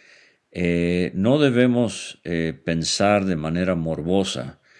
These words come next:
en la amistad de Jonatán y David.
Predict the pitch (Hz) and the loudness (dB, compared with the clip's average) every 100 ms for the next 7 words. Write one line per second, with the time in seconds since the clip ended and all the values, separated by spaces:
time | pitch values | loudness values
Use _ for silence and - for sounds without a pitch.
0 | - _ - 76 73 71 71 71 - 80 | -20 _ -14 -10 -8 -8 -6 -8 -6 -6
1 | 80 73 - - 87 85 76 71 69 - | -6 -6 -6 0 0 0 -4 -6 -8 -12
2 | - - 82 78 71 80 80 76 71 - | -20 -12 -6 -6 -6 -4 -4 -4 -8 -12
3 | 78 71 73 69 76 | -10 -8 -6 -6 -10